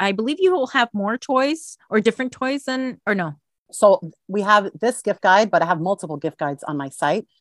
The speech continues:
Speaker 2: So you can access some of the guides from last year. I'm always updating guides. So some of our guides will be updated with new toys.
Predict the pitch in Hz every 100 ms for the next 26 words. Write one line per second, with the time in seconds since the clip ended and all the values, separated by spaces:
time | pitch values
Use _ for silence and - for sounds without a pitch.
0 | _ - 165 160 180 170 - 180 175 165
1 | 156 165 160 160 - 147 - 220 247 233
2 | 240 226 226 - _ 170 180 208 220 -
3 | 202 - 220 233 233 233 240 - 170 -
4 | 185 175 170 170 156 165 156 151 151 175
5 | 165 151 147 - 240 262 254 247 247